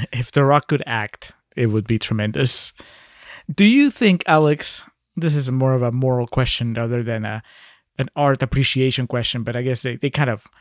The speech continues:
overlap, that this movie is irresponsible in the way that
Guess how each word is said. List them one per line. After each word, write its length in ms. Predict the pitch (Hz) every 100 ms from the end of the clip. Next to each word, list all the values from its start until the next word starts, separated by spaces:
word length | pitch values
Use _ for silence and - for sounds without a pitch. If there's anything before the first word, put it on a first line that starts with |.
| _
overlap, 560 | 143 143 135 110 107 - - _ _ _ _ _ -
that 300 | 147 151 135
this 200 | 175 170
movie 500 | 170 156 156 151 156 _ -
is 280 | 135 131 -
irresponsible 800 | 175 151 127 147 139 - 127 123
in 180 | 147 135
the 80 | 127
way 500 | 120 123 120 120 120 -
that 500 | 127 127 113 113